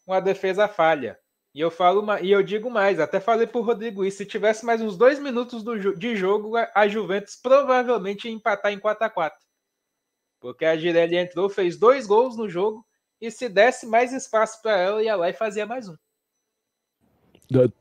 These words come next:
Speaker 2: tudo bem que meu referencial é do jogo contra o Lyon, né? Então a gente tá num patamar, assim, um pouco alto, assim. Mas pelo que eu vi do ataque da Juventus hoje, dá pra imaginar o, o motivo, né? Então, que realmente se, se a zaga do Milan consegue dar tantos espaços e a zaga da, e o ataque da Juventus consegue aproveitar,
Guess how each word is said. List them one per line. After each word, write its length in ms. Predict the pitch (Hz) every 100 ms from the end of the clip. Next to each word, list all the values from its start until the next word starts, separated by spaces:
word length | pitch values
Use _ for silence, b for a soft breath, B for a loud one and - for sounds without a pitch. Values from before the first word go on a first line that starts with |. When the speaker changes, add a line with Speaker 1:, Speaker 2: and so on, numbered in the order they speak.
| -
Speaker 2:
tudo 200 | 175 165
bem 180 | 135 185
que 120 | 185
meu 120 | 170
referencial 800 | 160 156 151 151 - 131 123 143
é 60 | 147
do 160 | 135
jogo 280 | 117 143 151
contra 380 | - 147 139 147
o 80 | 143
Lyon, 380 | 165 131 104
né? 140 | 95 95
Então 200 | 92 104
a 40 |
gente 180 | 101 -
tá 140 | 110
num 120 | 110 117
patamar, 520 | 117 - 113 110 113
assim, 180 | - 117
um 80 |
pouco 320 | 113 123 - 139
alto, 380 | 104 101 -
assim. 300 | 104 - 101 - b b b b
Mas 140 | 107
pelo 160 | - 131
que 100 | -
eu 80 | 135
vi 140 | 117
do 140 | 135 135
ataque 420 | 127 120 120 123
da 180 | 117 113
Juventus 640 | 113 101 113 - 104 98
hoje, 360 | 117 165 151 147
dá 180 | 131
pra 140 | 131 151
imaginar 460 | 147 147 143 95 -
o, 340 | - 104 104 104
o 20 |
motivo, 380 | 110 - 101 - _ _
né? 180 | 110 123
Então, 160 | 120 120 -
que 120 | 107
realmente 400 | 107 110 107 -
se, 220 | 117 107 b b b
se 220 | - 127
a 80 | 127
zaga 240 | 123 131
do 100 | 135
Milan 360 | 127 123 120 120
consegue 400 | - 113 131 117
dar 120 | 123
tantos 300 | - 143 143
espaços 640 | 151 139 - 120 120 120
e 40 | 123
a 80 | 120
zaga 240 | 120 135
da, 140 | 135
e 240 | 123 120 123
o 100 | 117
ataque 280 | 113 127 127
da 100 | 120
Juventus 240 | 117 123
consegue 460 | - 120 - 139 139
aproveitar, 680 | - 127 120 110 - 131